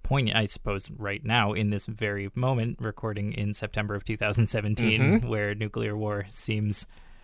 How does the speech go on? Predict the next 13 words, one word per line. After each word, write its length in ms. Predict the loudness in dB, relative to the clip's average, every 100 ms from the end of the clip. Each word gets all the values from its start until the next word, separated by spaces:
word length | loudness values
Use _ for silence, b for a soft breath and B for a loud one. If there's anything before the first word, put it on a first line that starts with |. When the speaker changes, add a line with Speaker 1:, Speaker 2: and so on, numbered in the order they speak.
| b b -20 _ -16 -2
Speaker 1:
more 520 | 4 10 10 10 4 -2
plausible 540 | 2 2 4 4 6 6
than 160 | 2
it 100 | 0
has 480 | 0 0 0 -4 -12 -6
ever 180 | 0
Speaker 2:
For 120 | 2 2
at 60 |
Speaker 1:
in 80 | 2
my 120 | 2
Speaker 2:
least 160 | 4 2
the 80 |
Speaker 1:
lifetime. 120 | 4